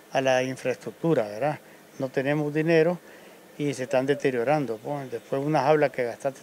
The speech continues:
tal vez veinte mil, quince mil dólares y que se pierda, eh, pues, es una lástima. Y por eso nosotros el llamado que le hacemos siempre, pues, a las personas, a los empresarios, que nos ayuden un poco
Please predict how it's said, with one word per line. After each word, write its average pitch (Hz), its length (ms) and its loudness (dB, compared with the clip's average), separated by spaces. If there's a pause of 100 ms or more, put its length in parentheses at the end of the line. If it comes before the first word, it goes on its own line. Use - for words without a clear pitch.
tal 135 140 -4
vez 143 180 2
veinte 127 320 -6
mil, 139 260 -6 (260)
quince 131 300 -8
mil 139 240 -4
dólares 156 400 6 (500)
y 139 100 -8
que 139 100 -4
se 131 140 -4
pierda, 170 560 6
eh, - 220 -4
pues, 135 260 0
es 127 140 -2
una 135 160 0
lástima. 127 520 0 (540)
Y 147 380 0
por 143 200 4
eso 151 260 4
nosotros 151 380 2
el 160 180 2
llamado 156 440 8
que - 80 -4
le 123 120 -2
hacemos 143 640 0
siempre, 170 420 -2
pues, 156 300 0 (500)
a 127 140 -2
las 123 100 -2
personas, 139 600 -2
a 123 100 -4
los 123 160 -2
empresarios, 156 640 2 (560)
que 147 100 4
nos 131 180 0
ayuden 135 520 4
un 139 120 -4
poco 139 400 2